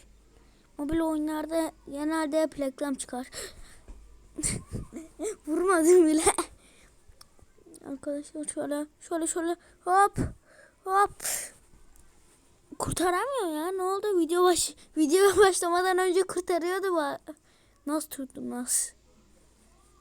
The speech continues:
Baba. Nazar dedim, inşallah kurtaram.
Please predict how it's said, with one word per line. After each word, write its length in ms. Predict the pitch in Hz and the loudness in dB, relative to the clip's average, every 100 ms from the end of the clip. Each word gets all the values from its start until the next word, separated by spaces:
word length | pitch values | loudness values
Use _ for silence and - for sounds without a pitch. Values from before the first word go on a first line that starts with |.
| _ _ _ 233 | _ _ _ -10
Baba. 260 | 226 220 - _ _ _ _ _ _ _ _ - | -10 -10 -16 _ _ _ _ _ _ _ _ -14
Nazar 340 | 233 247 262 | -8 -4 -2
dedim, 220 | 269 240 247 | -2 -4 -4
inşallah 400 | 240 247 240 240 | -6 -8 -10 -10
kurtaram. 540 | - - - 247 262 | -10 -12 -12 -10 -10